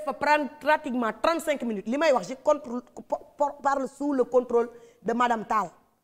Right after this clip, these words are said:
mi propriétaire du salon bi. Kër googu mu dugg, def fa pendant trente minutes.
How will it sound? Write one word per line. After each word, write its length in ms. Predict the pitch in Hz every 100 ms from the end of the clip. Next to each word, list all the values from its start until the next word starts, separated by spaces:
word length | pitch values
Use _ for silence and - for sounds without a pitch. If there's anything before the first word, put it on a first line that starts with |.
| _ -
mi 160 | 233 262
propriétaire 560 | 262 247 240 240 240
du 60 | 208
salon 260 | 208 202
bi. 120 | 165 - _ _ _ _ _ _ _ -
Kër 120 | 359
googu 260 | 285 349 330
mu 100 | 311
dugg, 180 | 269 220
def 140 | 277
fa 100 | 285
pendant 340 | 285 294 269 226
trente 340 | 294 339 330
minutes. 360 | 285 240 -